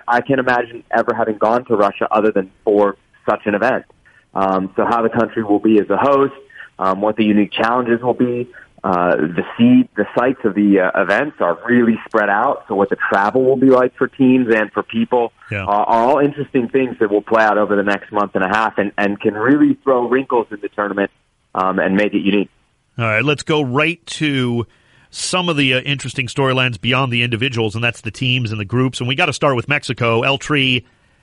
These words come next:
Speaker 2: in what I consider a very tricky little group. It's not the hardest group by any means, certainly not the softest. Uh, they'll take on Germany in that first game, which I think is very critical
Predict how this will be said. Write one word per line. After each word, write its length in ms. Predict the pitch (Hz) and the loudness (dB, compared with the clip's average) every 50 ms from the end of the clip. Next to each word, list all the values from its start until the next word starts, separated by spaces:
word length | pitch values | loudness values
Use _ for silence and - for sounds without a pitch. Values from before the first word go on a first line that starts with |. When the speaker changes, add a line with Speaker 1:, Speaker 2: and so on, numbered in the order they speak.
| _ _ _ _ - | _ _ _ _ -4
Speaker 2:
in 280 | 143 147 151 147 143 | -2 -2 0 0 0
what 100 | 143 151 | 0 0
I 80 | 180 226 | 0 -2
consider 420 | - - 202 - - 208 180 175 | -4 -6 -8 -4 -2 0 0 0
a 40 | 165 | 0
very 200 | 151 196 180 151 | 0 0 0 -2
tricky 400 | - - - 208 214 - 185 160 | -4 -4 -4 -4 -2 -2 -2 -2
little 200 | 151 147 135 123 | 0 0 0 0
group. 380 | 117 110 139 165 139 107 92 _ _ _ _ _ | 0 0 0 0 0 -2 -4 _ _ _ _ _
It's 200 | - 127 117 - | -10 -10 -8 -4
not 180 | - 302 311 - | -4 -4 -2 -2
the 100 | 226 180 | -2 -2
hardest 360 | 135 160 170 175 165 143 - | 0 0 0 0 -2 -4 -2
group 200 | - 156 160 151 | -2 0 0 0
by 120 | 147 147 147 | 0 0 0
any 140 | 143 147 | -2 -2
means, 300 | 147 139 143 147 147 135 | -2 -2 -2 -2 -2 -2
certainly 280 | - 170 185 202 190 170 | -2 -2 -2 0 0 0
not 160 | 165 165 165 | 0 0 0
the 100 | - 127 | -2 -2
softest. 600 | - - 170 170 196 185 - 120 110 110 - - 123 | -2 0 0 0 0 0 0 -2 -2 -2 -2 -2 0
Uh, 200 | 110 113 120 117 | 0 2 2 0
they'll 140 | 123 131 | 0 -2
take 200 | 123 - 127 - | -2 -2 -4 -2
on 160 | 156 147 131 107 | -2 -4 -2 -2
Germany 380 | - 147 165 175 170 156 139 | -2 0 0 0 0 -2 -2
in 80 | 135 131 | 0 0
that 140 | 123 117 - | -2 -2 -4
first 480 | - - - 196 208 196 - - 131 | -6 -4 0 2 2 2 0 -2 -4
game, 520 | 104 127 160 175 175 135 110 104 98 104 104 - _ _ _ _ _ _ _ _ _ _ - | -2 -2 0 0 0 0 0 -2 -2 -4 -8 -10 _ _ _ _ _ _ _ _ _ _ -4
which 180 | 123 131 123 143 | -2 -2 0 0
I 80 | 135 | 0
think 160 | 117 147 143 | -2 -2 -4
is 100 | 127 107 | -4 -4
very 300 | 101 110 143 170 170 143 | -2 -2 0 0 0 -2
critical 640 | 113 - - 170 175 156 131 - 117 107 98 98 - | -2 -2 -2 -2 -2 -2 -2 -2 -2 0 0 -2 -6